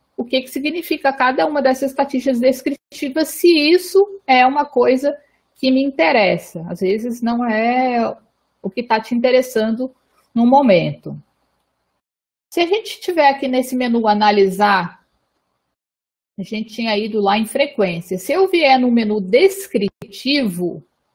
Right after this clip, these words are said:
ele, ele é mais utilizado quando a gente tem variáveis que são quantitativas.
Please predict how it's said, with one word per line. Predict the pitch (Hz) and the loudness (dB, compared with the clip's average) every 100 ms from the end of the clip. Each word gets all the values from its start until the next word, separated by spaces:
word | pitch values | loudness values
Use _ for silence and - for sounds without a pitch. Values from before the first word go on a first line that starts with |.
| _ _ _ - | _ _ _ -4
ele, | 208 247 262 262 220 | 2 2 2 0 0
ele | 220 233 240 | 2 2 2
é | |
mais | 240 254 277 | 0 -4 -6
utilizado | - 269 233 208 208 233 214 208 | -6 -4 -4 -2 0 0 -2 -4
quando | 233 233 | -4 -2
a | |
gente | 226 233 233 | -2 -2 -4
tem | - 226 | -6 -4
variáveis | 226 220 202 196 226 208 190 190 | 0 0 0 0 0 -2 -4 -6
que | - | -10
são | 208 233 233 | -8 -6 -2
quantitativas. | 254 247 - 302 294 - 233 202 185 - - | -2 -2 -4 -4 -4 -6 -4 -4 -8 -10 -20